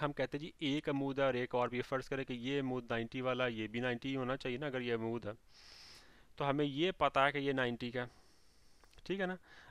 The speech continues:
अमूद की डेफिनेशन यही होती है ना कि वो नाइंटी का एंगल बनाता है। तो हम कहते हैं जी ये अज्यूम, ये हमें है पता कि नाइंटी है, ये अमूद है, इसके बारे में हमने प्रूफ करना कि ये अगर नाइंटी आ जाए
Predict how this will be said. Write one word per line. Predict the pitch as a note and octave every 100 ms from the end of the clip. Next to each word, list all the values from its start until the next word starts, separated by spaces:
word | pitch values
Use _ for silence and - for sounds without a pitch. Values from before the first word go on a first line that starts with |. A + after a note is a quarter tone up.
| -
अमूद | B2+ C#3 D#3+
की | D#3+ B2
डेफिनेशन | A#2+ - C#3 D#3 E3 C#3+
यही | E3+
होती | D3 C3+
है | C3+
ना | E3
कि | E3+
वो | C#3+
नाइंटी | B2 A#2+ C3+
का | C3
एंगल | A#2+ B2
बनाता | A#2+ A#2 A#2
है। | A#2+
तो |
हम | D3+
कहते | D3 C#3+ D3+
हैं |
जी | D3+ A2+
ये | A#2+ F3+
अज्यूम, | F3 C3 A#2+ C3+ E3+
ये | C#3 E3
हमें | C#3 A#2+ C3+
है | B2 -
पता | A#2+ C#3+ F3
कि | F3+ F3 F3+ - - - - - C3
नाइंटी | C3+ C3+ C#3 D#3+
है, | D3+ D3+ D3+
ये | C#3 C#3
अमूद | C3 C#3 C#3+
है, | D3 D3 C#3+ -
इसके | E3 - E3
बारे | B2+ A#2+ B2+
में | C#3
हमने | B2 A#2+
प्रूफ | - B2+ -
करना | B2 A2+ B2
कि | B2+
ये | A#2+ A#2+ B2 - - - - - -
अगर | - A#2+ C#3 F#3+
नाइंटी | E3+ C#3 C#3+ E3 C#3
आ | A#2+
जाए | A#2+ B2+ B2+